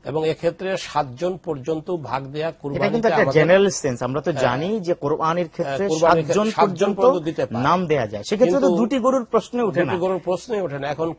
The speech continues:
Speaker 1: কে বলেছেন, ওনা কোন কিতাব থেকে বলেছেন, আমি তো জানি
Speaker 2: আচ্ছা,
Speaker 1: না।
Speaker 2: কোনো কিতাবের
Speaker 1: হ্যাঁ,
Speaker 2: দরকার নেই,
Speaker 1: কিন্তু
Speaker 2: সাধারণ সেন্স আমরা যে সাতটি গরুর
Speaker 1: সাধারণভাবে
Speaker 2: কথা হয়।
Speaker 1: আপনার যে ছাগল বা অন্য কিছু যদি ভেড়া হয়, দুম্বা হয়, তো এটা ছোট, এখানে
Speaker 2: সাইজ
Speaker 1: এক
Speaker 2: অনুযায়ী।
Speaker 1: একটা ভাগের জন্য একটাই প্রাণী,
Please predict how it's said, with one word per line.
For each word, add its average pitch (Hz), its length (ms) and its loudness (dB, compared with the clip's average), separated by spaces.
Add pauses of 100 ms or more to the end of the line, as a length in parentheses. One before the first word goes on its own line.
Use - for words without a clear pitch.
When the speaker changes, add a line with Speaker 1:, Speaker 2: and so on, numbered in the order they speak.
Speaker 1:
কে 175 180 -4
বলেছেন, 175 580 -4
ওনা 160 260 0
কোন 160 280 -4
কিতাব 160 360 -6
থেকে 175 200 -6
বলেছেন, 151 420 -6
আমি 135 180 -6
তো 151 120 -8
জানি 135 160 -4
Speaker 2:
আচ্ছা, 156 140 -2
Speaker 1:
না। 147 60 -4
Speaker 2:
কোনো 185 120 0
কিতাবের 220 440 6
Speaker 1:
হ্যাঁ, 165 120 4
Speaker 2:
দরকার 190 240 4
নেই, 254 120 0
Speaker 1:
কিন্তু 180 180 2
Speaker 2:
সাধারণ 220 280 6
সেন্স 208 260 -2
আমরা 160 240 0
যে 190 140 -2
সাতটি 147 180 2
গরুর 175 100 4
Speaker 1:
সাধারণভাবে 190 500 2
Speaker 2:
কথা 180 140 -4
হয়। 113 100 -6
Speaker 1:
আপনার 147 460 -8
যে 139 380 -8 (120)
ছাগল 165 460 0
বা 151 180 -6
অন্য 139 300 -6
কিছু 147 340 -12
যদি 143 220 -12
ভেড়া 127 360 -2
হয়, 131 220 -6
দুম্বা 139 360 -8
হয়, 110 240 -16 (400)
তো 131 80 -14
এটা 160 240 -10
ছোট, 180 300 -10 (280)
এখানে 185 600 -8
Speaker 2:
সাইজ 160 180 -2
Speaker 1:
এক 175 60 0
Speaker 2:
অনুযায়ী। 165 260 -2
Speaker 1:
একটা 175 140 0
ভাগের 156 420 -4
জন্য 156 300 -6 (520)
একটাই 170 440 -4 (200)
প্রাণী, 113 280 -16